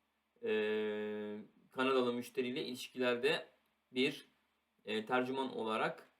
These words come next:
bulundum. Und habe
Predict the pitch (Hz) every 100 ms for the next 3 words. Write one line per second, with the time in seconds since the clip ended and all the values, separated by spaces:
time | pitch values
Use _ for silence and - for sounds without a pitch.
0 | - 120 117 107 98 - _ _ _ _
1 | _ _ _ - 156 175 175 - _ _
2 | - 127 - - 147 160 196